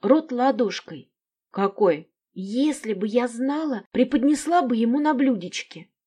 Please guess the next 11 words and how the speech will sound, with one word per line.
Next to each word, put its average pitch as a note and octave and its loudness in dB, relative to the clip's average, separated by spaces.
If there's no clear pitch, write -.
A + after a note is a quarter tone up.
Ещё B3+ -2
и - -2
в C4+ -4
ножки C4 0
бы G3+ -6
поклонилась». A3 -4
Дэм D#4 2
сильнее A3 0
сжал G3+ 0
мою F#3+ -2
руку, C#4+ -2